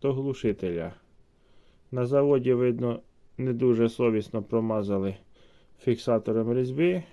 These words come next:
і вони від вібрації з часом відкрутилися. Так. Тепер я це все діло помию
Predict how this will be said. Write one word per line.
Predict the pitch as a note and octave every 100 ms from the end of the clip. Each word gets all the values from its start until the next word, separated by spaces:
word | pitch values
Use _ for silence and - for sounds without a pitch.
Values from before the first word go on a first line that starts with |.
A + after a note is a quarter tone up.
| -
і | -
вони | A#2+ B2+ D3 D#3+ C#3+ - _ - - - - B2+
від | B2
вібрації | A#2+ B2 B2 D3+ D3 C3 B2 B2+ B2 -
з | C#3 A#2 A#2+ - -
часом | C#3+ D3 - A#2+
відкрутилися. | A#2+ A#2 A#2+ A#2 G#2+ G2 F2+ - F#2 - - _ _ _ - - - - - - - _
Так. | A#2+ A2 G2 - - - - _ _ - _ _ _ _ _ _ _ _ - _ - _ - - - -
Тепер | - C3 C3+ B2+
я | A#2+
це | A#2 B2
все | A#2+ B2
діло | A#2+ B2+ B2
помию | A#2+ C3+ D3+ F3 F3 B2+ A#2